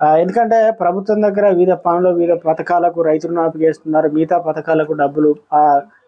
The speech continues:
ఆసరా పింఛన్లు కావచ్చు, లేకపోతే ఉద్యోగులకు సంక్షేమానికి, వీటికి అన్నిటి పైసలు ఉన్నాయి. ఇక ఏదైతే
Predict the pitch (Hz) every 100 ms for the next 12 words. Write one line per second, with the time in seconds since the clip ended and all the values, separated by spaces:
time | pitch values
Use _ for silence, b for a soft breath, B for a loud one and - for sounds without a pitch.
0 | - 156 165 160 160 160 160 147 147 147
1 | 165 160 160 165 156 156 165 160 156 -
2 | b b 156 151 180 185 180 160 165 156
3 | 156 175 170 165 165 196 190 190 185 175
4 | 196 190 180 175 185 180 180 180 180 B
5 | B B 190 196 180 175 175 175 180 190
6 | 190 185 160